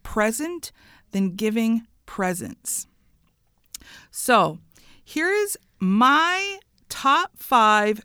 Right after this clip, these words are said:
simple ways that you can be more present this holiday season.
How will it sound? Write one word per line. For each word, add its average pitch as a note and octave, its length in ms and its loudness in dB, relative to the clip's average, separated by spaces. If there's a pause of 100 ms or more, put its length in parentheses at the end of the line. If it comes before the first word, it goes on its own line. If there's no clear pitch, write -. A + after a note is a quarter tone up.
simple D4 640 -4
ways F3+ 460 0
that - 180 -8
you G#3+ 100 -2
can A#3 220 0
be G#3 260 0
more B3 540 4
present A#3 540 0
this G#3+ 240 -2
holiday F#3 480 -2
season. D3 560 -10